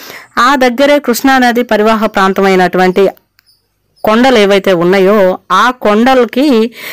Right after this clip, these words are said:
ఈ యుద్ధం చేస్తున్నప్పుడు ఈ పరిసర ప్రాంతాల్లో రంగురాళ్ళు కనిపించడం జరిగింది. So అప్పుడు అక్కడ తవ్వకాలు జరిపి అక్కడ దగ్గర దగ్గర సుమారుగా ఆరు వేల మంది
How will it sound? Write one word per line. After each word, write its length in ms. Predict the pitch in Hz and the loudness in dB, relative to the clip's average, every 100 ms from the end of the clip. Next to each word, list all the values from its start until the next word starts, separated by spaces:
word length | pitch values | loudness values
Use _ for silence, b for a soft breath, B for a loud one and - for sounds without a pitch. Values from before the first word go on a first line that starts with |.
| B | B
ఈ 100 | 247 247 | 0 2
యుద్ధం 380 | 220 208 302 285 | 2 2 2 2
చేస్తున్నప్పుడు 680 | 254 247 220 214 240 311 285 - | 2 0 0 0 0 0 -2 -2
ఈ 340 | 226 240 220 - - | 0 2 0 -4 -4
పరిసర 400 | 233 294 339 311 | -2 0 2 0
ప్రాంతాల్లో 640 | 269 240 226 226 233 262 | 2 0 2 0 2 2
రంగురాళ్ళు 560 | 185 196 277 302 233 214 | 2 2 2 2 0 0
కనిపించడం 580 | 196 190 190 185 202 | -2 0 0 0 2
జరిగింది. 380 | 190 170 165 160 - _ - | 2 0 -2 -4 -8 _ -4
So 140 | - 226 | 0 0
అప్పుడు 460 | - 175 - 254 | 0 -4 -2 0
అక్కడ 680 | 220 202 - 269 240 190 220 269 B B | 0 -2 -4 -2 0 0 0 -4 B B
తవ్వకాలు 480 | 220 226 269 277 240 | -2 0 0 2 2
జరిపి 480 | 208 196 190 247 370 B B B | 0 -2 -2 -4 -6 B B B
అక్కడ 360 | 240 - 320 | -6 -2 0
దగ్గర 400 | 294 220 208 277 277 | 0 0 0 0 2
దగ్గర 220 | 254 240 240 | 2 0 0
సుమారుగా 920 | - 226 254 262 269 254 247 247 - | 0 2 4 4 4 2 2 0 0
ఆరు 320 | 180 214 240 | 0 2 2
వేల 380 | 233 202 202 208 | 2 2 2 2
మంది 640 | 202 196 190 185 175 170 | 0 0 2 2 2 0